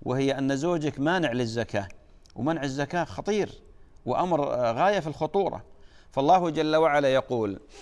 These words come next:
"والذين يكنزون الذهب والفضة ولا ينفقونها في سبيل الله فبشرهم بعذاب أليم يوم يحمى عليها في نار جهنم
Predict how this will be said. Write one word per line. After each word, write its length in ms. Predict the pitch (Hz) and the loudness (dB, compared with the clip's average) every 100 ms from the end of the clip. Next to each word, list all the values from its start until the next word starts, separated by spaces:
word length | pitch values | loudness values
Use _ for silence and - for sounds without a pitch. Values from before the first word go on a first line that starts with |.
| - - - | -20 -12 -2
"والذين 400 | 131 143 185 180 | 0 2 2 4
يكنزون 580 | 170 160 156 151 165 | 2 2 -2 0 0
الذهب 460 | 160 139 165 147 117 | 0 0 0 0 2
والفضة 680 | 120 123 - 156 135 120 120 | 2 0 -2 0 0 2 2
ولا 200 | 127 151 | 4 4
ينفقونها 580 | 170 156 - 165 160 | 2 -2 0 2 2
في 160 | 143 160 | 2 -2
سبيل 340 | - 151 160 | -2 0 0
الله 180 | 160 156 | 2 2
فبشرهم 640 | 143 147 147 - 180 165 156 | 2 0 -2 -2 -2 0 0
بعذاب 440 | 160 165 185 180 | 2 2 2 2
أليم 580 | 175 180 190 226 131 - - - - _ - - | 0 0 2 0 -2 -6 -16 -20 -20 _ -20 -6
يوم 280 | 135 151 160 | 0 2 4
يحمى 340 | 202 196 170 | 2 2 0
عليها 440 | 156 147 175 160 151 | 2 2 2 2 2
في 160 | 160 | 0
نار 240 | 156 156 156 | 0 2 2
جهنم 640 | 147 139 170 135 104 78 | 2 0 0 -2 -4 -8